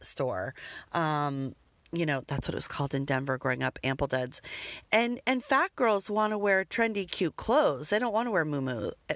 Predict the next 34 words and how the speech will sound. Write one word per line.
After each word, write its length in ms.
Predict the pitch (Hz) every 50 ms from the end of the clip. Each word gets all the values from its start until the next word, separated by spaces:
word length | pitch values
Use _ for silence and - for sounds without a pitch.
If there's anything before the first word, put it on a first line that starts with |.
| - -
muumuus. 420 | 175 170 160 151 143 123 113 156
And 120 | 175 180 165
so 220 | 208 190 180 - - - - - - - -
that's 220 | - 247 262 - -
why 100 | 247 220
I 120 | 202 220
think 180 | 220 226 202 175
it's 140 | 165 -
super 260 | - 220 - - 185 175
amazing 440 | 190 226 254 254 226 - 196 175
that 180 | 165 160 156 -
there 220 | 185 170 165 165
are 40 | 165
stores 480 | 147 - - - 170 165 160 160 - -
like, 340 | 165 151 151 - - - - - - - - -
um, 320 | 165 165 156 151 156 151 - _ _ _ _ -
asos, 840 | 214 262 294 294 - - - 147 135 135 135 151 - - - - - - _ _ -
um, 360 | 190 180 170 165 156 156 151 - - - - - -
who 220 | - - 214 190 165
sell, 720 | - - - - 202 180 170 160 156 156 151 147 - - - _ _ _ _ _ -
um, 580 | 165 156 143 135 131 127 123 127 123 - - - - - - _ _ _ - - _ -
clothing 460 | - - 208 185 175 180 170 165 160
for 260 | - - 170 156 151
sizes 600 | 147 - - 160 147 147 143 156 151 143 143 - - - - - - - -
fourteen, 840 | - - - 190 170 - - - - 170 156 151 147 147 147 - - -
um, 440 | 165 160 151 147 139 135 131 - - -
and 180 | 151 147 139 - -
up. 340 | 143 135 123 - - - - - - - - - - - _ -
And, 720 | 180 175 175 170 165 160 160 156 151 151 151 151 151 - - - _ _ _ _ -
you 140 | 180 185 180
know, 120 | 175 160
just 360 | 151 - 196 180 - - -
so 420 | - - - - - 214 208 214 208
many 360 | 208 196 180 160 151 147